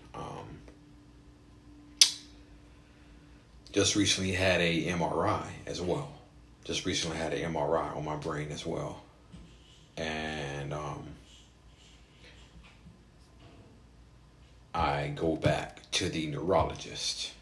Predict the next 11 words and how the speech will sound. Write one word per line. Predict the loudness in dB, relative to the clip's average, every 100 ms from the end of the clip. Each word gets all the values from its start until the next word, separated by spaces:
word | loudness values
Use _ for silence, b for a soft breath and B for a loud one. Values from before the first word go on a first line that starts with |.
| -20 -20 -20 -20 -20 -14
tomorrow, | -10 -2 4 4 4 0 -6 -12 -20 -20 -20 -20 -20 -20 -20 -20 -20 -20 -20 -20 -20 -20 -20 -20 -20 2 2 2
um, | -4 -4 -6 -8 -12 -16 -20 -20 -20 -20 -20 -20 -20 -20 -20 -20 -20 -20 -20 -20 -20 -20 -20 -20 -20 -8 -4
to | 0
know | 2 2
the | 2 0
results | -2 2 4 4 0
of | -2 -2
that | -2 -2
M | -4 -4
R | -4 -4
I. | -6